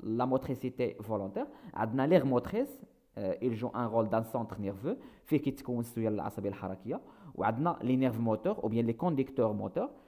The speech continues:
يعني الدور ديالهم أنه كيوصلوا لنا السيالة العصبية الحركية من الباحة الحركية في اتجاه العضلة، وعندنا لو ديرني إليمون،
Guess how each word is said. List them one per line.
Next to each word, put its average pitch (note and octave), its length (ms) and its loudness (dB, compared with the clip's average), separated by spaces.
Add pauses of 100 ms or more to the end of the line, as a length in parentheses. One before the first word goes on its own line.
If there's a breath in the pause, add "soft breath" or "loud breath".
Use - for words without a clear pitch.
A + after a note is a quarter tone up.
(100)
يعني A#2 180 0
الدور C3+ 280 6
ديالهم B2+ 280 2
أنه B2+ 240 2
كيوصلوا C3+ 480 0
لنا C3 140 0
السيالة B2 320 -2
العصبية A2+ 300 0
الحركية A2+ 420 -2
من A2 80 0
الباحة A2 360 0
الحركية G#2 480 -4 (320 loud breath)
في A2 100 -8
اتجاه G#2 320 0
العضلة، G2 500 0 (340 loud breath)
وعندنا C3 300 2
لو G3 100 2
ديرني G#2+ 500 2 (120)
إليمون، A#2 360 0